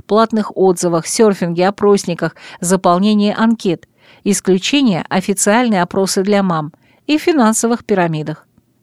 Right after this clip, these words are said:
Если не хотите разочароваться, то не стоит ожидать мгновенного результата. Быстро ничего не бывает. Даже суперпрофессионалы вынуждены тратить много сил и времени на своё трудоустройство. Научитесь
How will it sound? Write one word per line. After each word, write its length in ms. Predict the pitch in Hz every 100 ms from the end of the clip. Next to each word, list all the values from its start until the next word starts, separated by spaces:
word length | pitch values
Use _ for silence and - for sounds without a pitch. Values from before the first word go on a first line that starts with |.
| -
Если 340 | 214 240 226
не 140 | 214
хотите 580 | 214 220 220 220 214 208
разочароваться, 840 | - 208 208 202 214 220 302 - 180
то 140 | 220
не 120 | 233
стоит 340 | 254 - 302 185
ожидать 460 | 175 196 220 208 -
мгновенного 720 | 196 202 220 214 180 165 175
результата. 680 | 180 202 226 185 147 131 - - -
Быстро 480 | 190 214 262 - 170
ничего 420 | 185 202 - 196 185
не 120 | 185
бывает. 480 | 208 190 151 - _ - - -
Даже 280 | 202 208 220
суперпрофессионалы 1160 | - 233 220 226 226 240 233 254 254 196 165
вынуждены 540 | 175 196 190 190 190 180
тратить 420 | 202 190 185 -
много 260 | 196 190
сил 260 | 180 190 185
и 40 |
времени 480 | 185 233 247 185 156 - -
на 80 | 214
своё 340 | 196 190 180 175
трудоустройство. 840 | 185 190 208 - 214 170 - - - _ - -
Научитесь 680 | 208 220 220 - 240 233 -